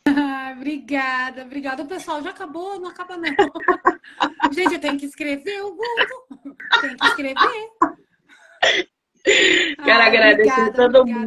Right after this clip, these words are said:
Speaker 2: mundo
Speaker 1: mesmo.
Speaker 2: que entrou, saiu, vai assistir depois, que ficou aqui com a gente. Dizer que hoje tem entrevista mais tarde, eu volto. Espero melhor dessa, dessa
Speaker 1: Ah.
Speaker 2: alergia de tempo,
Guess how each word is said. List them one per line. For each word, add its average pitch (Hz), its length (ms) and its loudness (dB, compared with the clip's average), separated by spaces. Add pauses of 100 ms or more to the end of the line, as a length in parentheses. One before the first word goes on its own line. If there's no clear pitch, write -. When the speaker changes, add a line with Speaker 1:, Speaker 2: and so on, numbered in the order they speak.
(120)
Speaker 2:
mundo 226 280 -2
Speaker 1:
mesmo. 240 260 -4 (800)
Speaker 2:
que 226 200 2
entrou, 220 520 4
saiu, 208 880 4
vai 208 180 6
assistir 214 460 0
depois, 202 580 8
que - 140 -4
ficou 240 240 -6
aqui 220 240 -8
com 208 120 -4
a 185 120 6
gente. 196 600 -2 (280)
Dizer 196 220 8
que 202 120 4
hoje 202 240 10
tem 190 180 2
entrevista 185 560 0
mais 175 320 -4
tarde, 185 500 2
eu 170 140 4
volto. 170 580 4 (220)
Espero 185 400 2
melhor 196 840 6 (340)
dessa, 185 520 4
dessa 180 320 2
Speaker 1:
Ah. 175 40 6
Speaker 2:
alergia 185 600 4
de 180 200 0
tempo, 277 1080 2